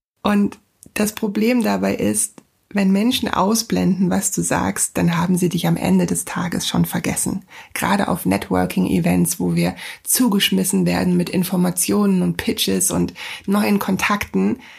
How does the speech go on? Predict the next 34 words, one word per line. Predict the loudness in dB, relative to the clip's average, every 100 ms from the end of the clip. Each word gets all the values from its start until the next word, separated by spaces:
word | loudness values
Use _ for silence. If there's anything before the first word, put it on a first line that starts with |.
| -20 -18 -4
wenn | 0
man | 2 2
da | 2
nicht | 2 0 -2 -2
raussticht | 0 0 0 0 -4 -2
mit | -4 0
dem, | 2 2
was | 0 -2
man | 0 0
sagt | 0 0 -2 -2
und | -2 0
dem, | 0 0
was | 0 0
man | 0 -2
tut, | 0 2 4
wie | 2
man | 2 0
es | -2 -4
tut, | 0 0 -2 -8 -20 -20 -20 -10
hat | -8 -2
man | 0
am | 0
Ende | 2 2
des | 2 0
Tages | -2 -2 0 0
verloren. | 0 2 2 -2 -6 _ _ _ _ _ _ _ -4
Und | -2 2
selbst | 2 0 -2 0
wenn, | 2 2 0 -8 _ -4
und | -2
das | 0 0
ist | 0
das | 0 -2
Traurige, | 0 0 2 0 0 -2